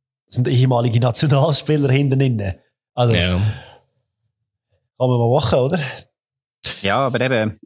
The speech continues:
Speaker 3: Sion ist ja bekanntlich eine sehr launische Mannschaft.
Speaker 1: Und vor allem
Speaker 3: Ja, und dann
Speaker 1: daheim.
Speaker 3: ist aber die stärkste Phase eigentlich von Sion gekommen. Also,
Speaker 2: Ja.
Speaker 3: nicht, dass sie jetzt da,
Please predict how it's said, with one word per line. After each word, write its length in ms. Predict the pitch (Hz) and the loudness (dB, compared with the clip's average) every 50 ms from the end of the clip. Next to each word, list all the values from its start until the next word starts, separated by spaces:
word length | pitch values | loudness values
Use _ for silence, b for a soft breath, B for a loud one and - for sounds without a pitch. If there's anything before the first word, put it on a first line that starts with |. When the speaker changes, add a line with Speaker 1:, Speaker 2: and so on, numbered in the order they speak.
| - - 143 | -8 -6 -4
Speaker 3:
Sion 400 | 131 - - - 131 127 120 113 | -2 0 0 2 2 0 0 0
ist 140 | 117 123 - | -2 -2 -2
ja 60 | 123 | 0
bekanntlich 460 | 120 117 113 - 117 120 117 - 120 - | -2 -2 -2 0 0 0 0 -2 -2 -2
eine 60 | 117 | -2
sehr 240 | - 117 117 110 113 | 0 0 0 0 2
launische 420 | 107 123 127 117 117 110 - 131 | 0 2 2 0 0 0 0 0
Mannschaft. 480 | 117 107 104 - 123 - - - - - _ _ _ _ _ _ _ _ _ _ _ _ _ _ _ _ _ _ - | 0 0 -2 -2 -4 -4 -4 -6 -8 -10 _ _ _ _ _ _ _ _ _ _ _ _ _ _ _ _ _ _ -8
Speaker 1:
Und 80 | - 147 | -8 -6
vor 60 | 123 143 | -6 -4
allem 60 | 147 | -2
Speaker 3:
Ja, 80 | 151 165 | -2 0
und 80 | 214 185 | 0 0
dann 60 | - | 0
Speaker 1:
daheim. 120 | 226 214 226 | 0 0 2
Speaker 3:
ist 80 | 196 | 0
aber 160 | 220 202 190 | 2 0 0
die 220 | 170 156 185 190 160 | 0 0 0 0 0
stärkste 480 | - - 190 170 175 175 - - 170 | 0 0 2 0 0 0 -2 -2 -2
Phase 340 | - 170 165 175 202 - 196 | 0 0 0 0 0 0 -2
eigentlich 240 | 180 165 165 165 156 | -2 0 -2 -2 -4
von 160 | - - 170 | -2 -2 -2
Sion 320 | 156 - 175 175 165 160 160 | 0 0 0 0 0 0 -2
gekommen. 340 | - - 127 107 98 - | 0 -2 0 0 0 -2
Also, 320 | - 120 113 - 123 117 113 110 110 127 - - | -2 0 0 0 0 0 0 -2 -4 -8 -12 -10
Speaker 2:
Ja. 120 | 92 90 | -10 -8
Speaker 3:
nicht, 340 | 131 117 147 151 143 139 - | -8 -6 -2 -2 -2 -2 0
dass 100 | 143 131 | 0 0
sie 80 | - 147 | 0 0
jetzt 180 | 127 - - | -2 -2 -2
da, 260 | 139 131 127 127 123 | -2 0 0 -2 -2